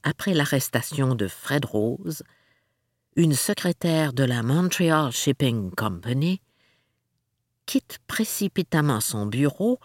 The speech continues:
après avoir reçu un appel téléphonique. Son attitude étrange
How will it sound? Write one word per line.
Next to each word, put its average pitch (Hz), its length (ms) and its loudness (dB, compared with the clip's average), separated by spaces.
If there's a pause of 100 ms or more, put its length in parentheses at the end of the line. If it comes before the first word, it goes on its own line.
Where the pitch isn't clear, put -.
(260)
après 202 400 0
avoir 208 300 0
reçu 143 380 0
un 120 140 0
appel 220 520 -2
téléphonique. 110 1080 -4 (1300)
Son 165 260 2
attitude 240 540 0
étrange 131 800 -4